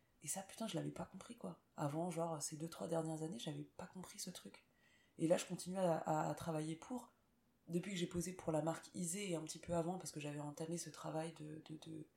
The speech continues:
de décomplexage. Euh, aujourd'hui, c'est un mauvais exemple, mais parce que mon haut, il est un peu transparent, que j'avais pas envie de choquer des gens à un anniversaire ce soir. Mais, mais, euh, en gros, euh, tu vois, aujourd'hui, je me sens libre de mettre un soutif ou pas. Et ça a l'air de rien.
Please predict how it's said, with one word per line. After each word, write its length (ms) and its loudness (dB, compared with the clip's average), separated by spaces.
de 120 -4
décomplexage. 800 2
Euh, 280 -2
aujourd'hui, 320 4
c'est 120 -2
un 40 4
mauvais 260 6
exemple, 440 2
mais 60 -6
parce 180 -10
que 80 -8
mon 180 -2
haut, 100 -4
il 40 0
est 40 0
un 100 -2
peu 100 -10
transparent, 540 -4
que 80 -10
j'avais 140 -10
pas 120 -14
envie 220 -8
de 140 -10
choquer 300 -2
des 120 8
gens 140 6
à 40 6
un 60 4
anniversaire 420 0
ce 80 -4
soir. 320 -4
Mais, 340 6
mais, 300 6
euh, 240 4
en 120 4
gros, 360 4
euh, 340 4
tu 140 -4
vois, 400 8
aujourd'hui, 320 4
je 80 -2
me 60 2
sens 220 0
libre 260 0
de 80 -2
mettre 240 -2
un 60 -4
soutif 420 -8
ou 40 -12
pas. 280 -8
Et 400 6
ça 160 6
a 40 6
l'air 200 6
de 60 6
rien. 300 4